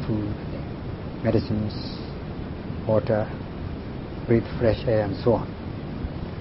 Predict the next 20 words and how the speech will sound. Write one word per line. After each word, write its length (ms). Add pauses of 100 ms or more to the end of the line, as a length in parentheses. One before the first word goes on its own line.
(140)
in 60
order 180
to 40
be 80
healthy 400
and 280
to 80
be 120
able 140
to 160
live 220
long, 260 (1500)
so 160
too, 280 (1080)
you 100
got 280
to 220
develop 380
your 120
mind. 320